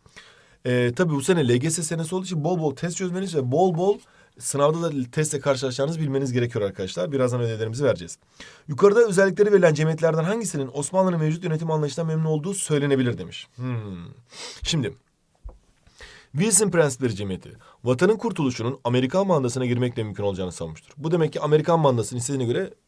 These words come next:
ülkenin yönetiminden memnun değil. İngiliz Muhipleri Cemiyeti, vatanın kurtuluşunun İngiltere mandasına girmekle mümkün olacağını savunmuştur.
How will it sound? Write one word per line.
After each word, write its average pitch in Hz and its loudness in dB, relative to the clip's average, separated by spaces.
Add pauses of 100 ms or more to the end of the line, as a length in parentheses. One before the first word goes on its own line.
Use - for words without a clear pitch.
(280)
ülkenin 135 -4
yönetiminden 135 -2
memnun 143 0
değil. 101 -4 (580)
İngiliz 190 2
Muhipleri 120 0
Cemiyeti, 87 -8 (320)
vatanın 104 -2
kurtuluşunun 175 -4
İngiltere 180 0
mandasına 170 0
girmekle 123 -2
mümkün 110 -4
olacağını 101 -4
savunmuştur. 92 -8